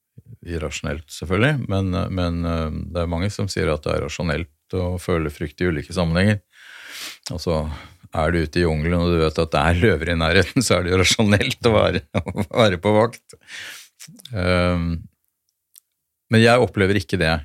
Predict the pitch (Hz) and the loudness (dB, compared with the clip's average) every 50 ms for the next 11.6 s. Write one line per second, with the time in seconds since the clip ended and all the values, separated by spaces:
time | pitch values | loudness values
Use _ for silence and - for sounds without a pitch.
0 | - _ _ - - - - _ _ 185 - 110 101 101 101 101 92 - - - | -8 _ _ -20 -20 -20 -20 _ _ -8 -2 2 4 4 4 4 2 0 -4 -10
1 | _ _ _ _ _ _ _ _ _ _ _ _ _ - 107 90 95 92 92 101 | _ _ _ _ _ _ _ _ _ _ _ _ _ -8 -4 0 2 4 4 4
2 | 104 - - 110 - - - 98 95 92 92 104 - - 120 - - - _ _ | 4 2 0 -4 -6 -4 -2 2 2 4 4 4 2 0 -4 -6 -8 -10 _ _
3 | _ - 170 165 165 - 107 104 - - 107 92 85 82 85 92 95 95 95 98 | _ 0 2 2 2 0 0 -2 0 2 2 4 4 6 6 4 4 4 4 2
4 | 92 78 73 71 76 98 101 - 107 110 117 117 117 110 - - 180 190 185 147 | 2 2 0 0 -2 -2 0 0 2 2 2 2 0 0 0 0 2 2 2 2
5 | - - - - 101 87 78 92 98 - 95 95 - - - - 113 107 104 107 | 0 0 -2 0 2 2 2 2 2 0 0 -2 -2 -4 -2 2 2 4 4 4
6 | 117 117 - _ - 117 107 - 104 98 85 80 85 90 85 92 92 92 90 87 | 2 0 -2 _ -6 -4 -2 0 2 2 2 4 2 2 2 4 4 4 4 2
7 | 85 80 - - - - - - _ - - 87 87 87 87 90 87 85 82 82 | 0 -2 -6 -14 -20 -20 -20 -20 _ -8 -4 -2 0 2 2 2 2 2 2 0
8 | 85 80 80 76 76 - _ _ - - _ - 123 110 98 92 92 92 87 87 | 0 -2 -2 -4 -8 -12 _ _ -20 -20 _ -12 -8 -6 -6 -4 -4 -2 -2 -2
9 | 87 90 87 85 82 82 85 92 107 120 113 - - - - - 120 117 - - | -2 -2 -4 -4 -4 -4 -2 2 2 2 2 2 0 0 2 2 2 2 2 2
10 | 120 - - _ - 127 139 135 - - - 101 90 90 101 98 92 85 - - | 2 2 0 _ -2 0 0 0 -2 -2 0 0 2 2 2 2 2 0 -2 -4
11 | 95 - 90 85 80 - 90 92 120 151 170 | -2 0 0 0 0 2 2 2 2 2 0